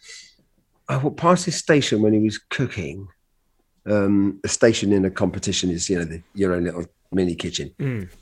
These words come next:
Speaker 1: He had a big metal tray. And he put a piece of charcoal in the tray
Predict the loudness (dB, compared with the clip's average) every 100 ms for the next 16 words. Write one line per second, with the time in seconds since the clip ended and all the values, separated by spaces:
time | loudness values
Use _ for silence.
0 | _ -2 -2 2 2 4 6 8 6 4
1 | -2 0 2 2 0 -12 _ _ _ _
2 | _ _ _ _ _ -16 -16 _ _ _
3 | _ _ -2 2 2 0 -2 -2 0 0
4 | -2 -4 -2 2 4 4 4 2 2 -2
5 | 2 4 6 4 6 6 6 -2 -12